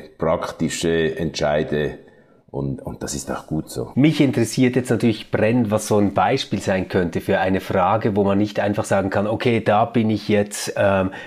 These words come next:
Speaker 2: mit meiner Partei im Boot, ähm, und stimme quasi solidarisch mit. Wir haben da Expertinnen und Experten, die das für uns angeschaut haben, sondern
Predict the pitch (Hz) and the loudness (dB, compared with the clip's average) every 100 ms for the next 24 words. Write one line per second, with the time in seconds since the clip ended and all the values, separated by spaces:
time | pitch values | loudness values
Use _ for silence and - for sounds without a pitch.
0 | - 107 127 127 117 110 107 - 101 - | -2 0 0 2 2 2 0 0 -4 0
1 | 107 104 120 120 101 92 107 104 127 151 | 0 2 0 0 -2 -2 0 2 2 -2
2 | - - 107 104 110 - 104 98 104 107 | -4 -2 2 2 0 -2 -2 0 -2 -4
3 | - - - 110 104 104 - 104 113 107 | -6 -6 -2 0 0 0 0 0 2 0
4 | 98 95 92 95 95 - 139 151 - 95 | 0 2 2 0 0 0 -2 -2 -2 0
5 | 123 139 135 127 123 - - 117 - 113 | 2 2 0 0 -2 -4 -2 -2 0 -2
6 | 113 110 - 110 107 - 104 101 101 - | -2 -4 -2 0 0 -2 -2 -2 -4 -4
7 | 101 104 101 104 104 107 107 - 104 101 | -2 0 0 0 -2 0 0 0 2 2
8 | 104 98 101 101 92 98 | 2 2 2 2 2 2